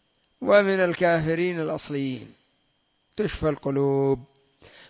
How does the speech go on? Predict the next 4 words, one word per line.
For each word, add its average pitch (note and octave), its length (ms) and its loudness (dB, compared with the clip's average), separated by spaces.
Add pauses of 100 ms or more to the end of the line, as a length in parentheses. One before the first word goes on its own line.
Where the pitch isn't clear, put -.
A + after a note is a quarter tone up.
وإذا B3+ 580 10
هزم A3+ 500 6 (640)
الكفار F#3 680 6
الأصليون F3+ 880 2